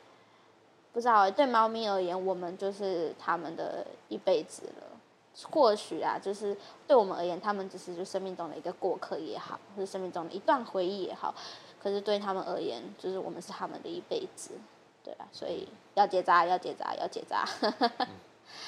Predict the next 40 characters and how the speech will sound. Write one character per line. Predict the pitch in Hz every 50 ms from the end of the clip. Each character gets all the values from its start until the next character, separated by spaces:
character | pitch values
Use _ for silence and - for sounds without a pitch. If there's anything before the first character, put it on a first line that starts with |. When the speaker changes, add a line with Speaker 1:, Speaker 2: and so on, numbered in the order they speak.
| - - -
Speaker 1:
而 | 285
且 | 330 370 349
结 | 269 - 220 208 190 190
扎 | - - 226 214
啊， | 208 214 208 202 196 214 - - - -
就 | - 247
是 | 233 247 240
对 | 233 240 233 220 208 202 190 170 165 170
猫 | 196 214 214 214
猫 | 220 208 214
狗 | 208 196
狗 | 160 - 175 175
都 | - 190 202
有 | 185 170 185
好 | 190 - - - - -
处， | - - - - - - - -
这 | -
样 | - - 170 - -
子。 | - - - 240 - - - - - - _ _
对 | - 285 254
母 | 233 208 185 180
猫 | 190 196 196 196 180
而 | 160 160 147
言， | 170 - - 185
就 | 202 220
是 | 214 220
早 | 202 - 180 180
点 | 196 196 175 185 -
结 | - 165 170
扎 | 165 190 175 175
的 | 170 -
话， | - - - 180 160 - - - - - - _ _ _ _ _ -
然 | - 160
后 | 196 202 202
就 | 196 190
可 | 196 - 214
以 | 180 175 170 -
预 | - 202 202
防 | 196 - 180 156 151 147 170 208 - -
之-， | - - 196 190 196